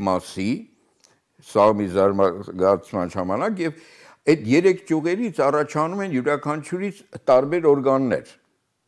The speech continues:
սաղմնային շրջանում։ Մեկ ճյուղից առաջանում է, ը, ներվային համակարգը և մաշկը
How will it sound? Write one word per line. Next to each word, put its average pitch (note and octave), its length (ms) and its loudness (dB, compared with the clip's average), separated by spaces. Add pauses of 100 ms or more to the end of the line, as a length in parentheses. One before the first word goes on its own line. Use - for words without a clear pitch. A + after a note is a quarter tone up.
(100)
սաղմնային A2 500 2
շրջանում։ F2+ 520 -4 (680)
Մեկ A#3 240 0 (300)
ճյուղից D3 560 0 (140)
առաջանում D#3 640 0
է, D#3 60 0 (480)
ը, G#2 140 2 (560)
ներվային C3+ 520 2
համակարգը A#2 720 0
և D3+ 360 -2
մաշկը C3+ 520 -4